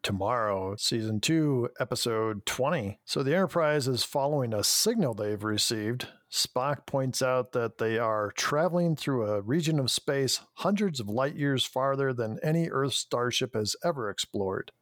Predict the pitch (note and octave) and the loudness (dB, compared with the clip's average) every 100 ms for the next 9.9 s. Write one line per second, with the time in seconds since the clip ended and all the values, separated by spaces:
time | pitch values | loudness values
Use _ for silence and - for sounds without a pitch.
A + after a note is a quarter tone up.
0 | - - E3+ D3+ C3 D3 C#3+ A#2+ - - | -8 -2 0 0 0 0 2 0 -2 -2
1 | C#3 D3 A2+ - A2+ - - B2+ B2+ - | 0 0 -2 -2 -2 -2 -2 -2 0 0
2 | C#3 B2+ A#2+ - A#2+ G#2 G2 G#2+ D3 D#3+ | 2 2 0 -2 -2 -2 0 0 0 -2
3 | - D3+ D#3 C#3+ A#2 G#2 G2+ B2 A#2 A#2+ | -2 0 0 0 0 -2 -4 -2 0 -2
4 | - _ - A2+ G#2 G2 A2+ A#2+ B2+ B2+ | -8 _ -4 -2 -2 0 0 2 2 0
5 | A#2 G#2 A#2 G#2+ G#2 - _ A#2 - - | 0 -2 -2 -2 -4 -8 _ -4 -2 -2
6 | C#3+ - C#3+ - C#3+ C3+ C3 B2 A2+ - | -2 -2 -4 -2 0 2 2 0 -4 -12
7 | _ - G2+ G2+ G#2 D#3+ - C3+ C3+ C3+ | _ -4 -4 -4 0 0 0 -2 0 2
8 | C3+ A2+ G#2+ - A#2+ A2 - C3+ C#3 - | 0 0 0 0 0 -4 -4 0 0 0
9 | C#3+ C3 C3+ A#2+ G2+ F#2+ C3 C3+ | -2 0 -2 -2 -4 -2 0 -2